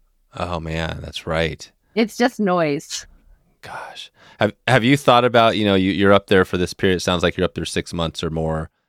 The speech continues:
Speaker 1: Have you thought about, like, long term, like, "Hey, I can handle living up in Alaska, like, full time"? Is that, because I, we've talked to some people that have made the move and they're up there full time. Is that what you guys are thinking?
Speaker 2: You know, it's really fun because, uh, there are so many young people that have decided to make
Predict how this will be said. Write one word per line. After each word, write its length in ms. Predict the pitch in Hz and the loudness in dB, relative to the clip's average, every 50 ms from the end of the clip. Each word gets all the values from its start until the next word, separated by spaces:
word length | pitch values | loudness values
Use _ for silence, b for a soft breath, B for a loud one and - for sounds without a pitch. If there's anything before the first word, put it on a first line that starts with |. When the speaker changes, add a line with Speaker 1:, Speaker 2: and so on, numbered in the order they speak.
| _ _ 95 | _ _ 0
Speaker 1:
Have 160 | 92 85 92 | 0 2 2
you 100 | 92 90 | 0 -2
thought 300 | - - 98 90 90 90 | 0 2 2 4 4 4
about, 240 | 82 90 87 87 82 | 2 2 2 2 2
like, 200 | 85 82 82 - | -2 -4 -2 -2
long 300 | 87 85 85 85 85 82 | 0 0 0 0 -4 -4
term, 260 | - - 90 87 85 | -4 -2 -2 -2 -2
like, 200 | 85 78 - - | -4 -6 -2 0
"Hey, 320 | 92 87 82 78 78 80 - - | 0 0 0 -2 -4 -8 -12 -8
I 100 | 71 82 | -6 -6
can 120 | 82 - 80 | -6 -6 -6
handle 260 | 82 78 78 78 78 | -6 -6 -6 -6 -6
living 300 | 78 80 78 78 78 78 | -6 -6 -8 -8 -8 -8
up 160 | 76 - - | -8 -8 -10
in 60 | 78 | -10
Alaska, 500 | 76 76 76 76 76 - - - 78 76 | -8 -8 -8 -8 -10 -10 -10 -8 -8 -8
like, 180 | 76 73 76 - | -8 -10 -12 -14
full 240 | - - 85 76 73 | -10 -8 -8 -8 -8
time"? 320 | - - 80 78 80 80 | -8 -8 -8 -8 -8 -8
Is 140 | 78 76 - | -10 -8 -8
that, 180 | 78 78 76 | -6 -6 -6
because 180 | 69 78 - 87 | -8 -8 -4 0
I, 320 | 95 98 98 92 95 92 80 - | 0 0 2 2 0 0 0 0
we've 160 | 101 98 92 | -2 -2 4
talked 220 | - 127 123 - | 4 4 4 4
to 80 | - 107 | 0 -10
some 80 | - | -2
people 260 | - 110 104 - 101 90 | 0 -2 0 2 2 2
that 100 | 90 90 | 2 2
have 140 | 87 80 | 0 0
made 240 | 95 101 95 92 87 | 0 2 2 2 2
the 80 | 80 85 | 2 0
move 300 | 85 90 90 87 82 80 | 0 2 2 2 0 -2
and 80 | 80 | -2
they're 100 | 80 80 | -2 -2
up 160 | 82 82 - _ | -2 -2 -2 _
there 180 | - 82 78 | -4 -4 -4
full 220 | - - - 80 78 | -4 -4 -6 -6 -4
time. 320 | - - 80 76 76 73 | -4 -4 -4 -4 -6 -8
Is 80 | 76 73 | -6 -4
that 160 | 85 82 69 | -4 -4 -2
what 80 | 73 | -4
you 60 | 85 80 | -6 -4
guys 180 | 85 82 80 | -4 -4 -4
are 60 | 85 | -4
thinking? 340 | - - 90 - 101 98 98 _ _ _ _ _ _ _ _ _ _ _ | -6 -8 -6 -4 -6 -8 -8 _ _ _ _ _ _ _ _ _ _ _
Speaker 2:
You 80 | - 269 | 0 2
know, 140 | 277 311 302 | 2 2 2
it's 200 | 277 - - - | 0 -2 -4 -4
really 240 | 220 226 269 339 311 | -2 0 0 0 -2
fun 380 | - _ 202 185 180 202 220 | -2 _ 0 0 2 0 -2
because, 720 | 202 233 220 - - - 202 185 185 180 175 165 - - - | -2 -2 -4 -6 -4 -4 -2 -2 -2 -2 -4 -8 -8 -8 -2
uh, 320 | - 170 165 151 147 - | 0 0 0 0 -2 -4
there 220 | 180 180 208 202 202 | -4 -2 0 0 0
are 80 | 214 | 0
so 240 | 233 - - 175 165 | -2 -2 -4 -2 0
many 180 | 185 202 202 202 | 0 0 0 0
young 300 | 180 165 156 156 170 180 | 0 0 -2 -2 -4 -6
people 360 | - - 185 170 196 196 190 | -4 -6 -6 -2 0 0 2
that 120 | 185 170 | 2 2
have 240 | 151 180 180 160 156 | 2 0 -2 -4 -4
decided 640 | - 175 160 - - 147 139 143 156 156 160 165 - | -4 -8 -4 -2 0 0 0 0 -2 -2 -4 -4 -4
to 400 | - 170 160 151 151 151 143 - - | -2 0 0 0 0 -2 -4 -6 -6
make 500 | 165 160 151 143 139 - _ _ _ | -4 -2 -2 -2 -2 -4 _ _ _